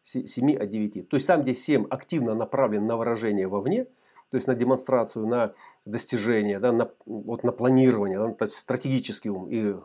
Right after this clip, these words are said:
развитие его являлось основной наукой, да, то вот с приходом девятицентровой, э, матрицы, э, все изменилось. То есть появилось, э, понятие восприимчивости, появилось понятие пассивности, э, и вот это все вместе, то есть создало некое дополнительное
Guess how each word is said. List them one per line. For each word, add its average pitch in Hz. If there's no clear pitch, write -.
развитие 110
его 190
являлось 123
основной 131
наукой, 107
да, 147
то 104
вот 107
с -
приходом 120
девятицентровой, 107
э, 104
матрицы, 180
э, 107
все 139
изменилось. 95
То -
есть -
появилось, 139
э, 101
понятие 113
восприимчивости, 160
появилось 117
понятие 110
пассивности, 156
э, 117
и 131
вот 123
это 113
все 117
вместе, 151
то 135
есть -
создало 113
некое 131
дополнительное 110